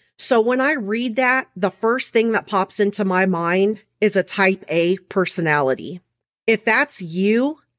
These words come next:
that's okay, because I am also a diehard type A personality. Now, I will say that I have never been diagnosed with O C P D,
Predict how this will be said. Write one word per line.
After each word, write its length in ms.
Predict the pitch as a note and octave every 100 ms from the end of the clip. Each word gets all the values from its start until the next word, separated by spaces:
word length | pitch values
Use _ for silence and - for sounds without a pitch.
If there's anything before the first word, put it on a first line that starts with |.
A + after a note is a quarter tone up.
| _
that's 420 | F3+ G#3+ A3+ A3+ -
okay, 680 | G3+ G#3 G3+ A3 G#3 F3 D#3
because 440 | D#3+ F#3 G3+ F3+ -
I 160 | F3 A3
am 200 | G3+ E3+ -
also 680 | E3+ G3 G3 F3+ C#3+ C3 - _ _ -
a 140 | F#3
diehard 840 | D3+ G3 F#3 F#3+ F3+ F#3+ D#3+ D3 D3+ -
type 340 | F#3+ F3 F3 -
A 300 | D#3 D3+ D#3
personality. 1000 | - F3+ E3+ F3 E3+ D3+ A2 F2 F#2+ - _ _ _ _ _ _
Now, 220 | G#3 G#3
I 160 | F3 G#3
will 140 | A#3
say 560 | A#3 - A#3 D#3 C#3+ F3 _ _ _ _ _ _ _
that 500 | F#3+ G3+ F3 D#3 - -
I 140 | G#3 A3+
have 200 | G#3 F#3+
never 280 | F#3 G#3+
been 220 | G#3+ G#3+ G#3+
diagnosed 720 | G#3 A3+ A#3 A3 B3+ C#4+ -
with 200 | G#3+ G#3
O 140 | F3
C 300 | E3+ - D3+
P 240 | C#3+ E3+ D#3
D, 340 | C3+ C3+ E3